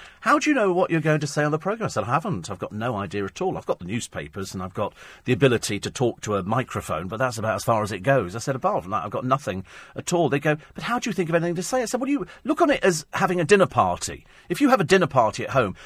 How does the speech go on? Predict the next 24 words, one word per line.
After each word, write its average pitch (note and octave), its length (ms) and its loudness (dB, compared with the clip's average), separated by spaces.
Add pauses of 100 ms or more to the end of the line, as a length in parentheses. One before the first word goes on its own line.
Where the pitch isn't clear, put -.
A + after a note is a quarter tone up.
you F3+ 60 -2
don't G3 160 4
sit - 160 -2
down C#3+ 160 4
and B2+ 100 0
write C3 200 0
questions A#2 480 -2
to A#2+ 100 0
ask D3 320 2
people, F#2 300 -4
do C4+ 160 -4
you? A#2+ 180 -2
Just, - 300 0 (240)
you E3 80 -2
know, A#2 120 2
people C3+ 280 0
just A2+ 200 -4
sort A#2 120 -2
of - 80 -14
turn G#2+ 180 2
up. B2+ 80 -2
You D3+ 60 -6
go, D3+ 140 0
'Hello, A3 500 4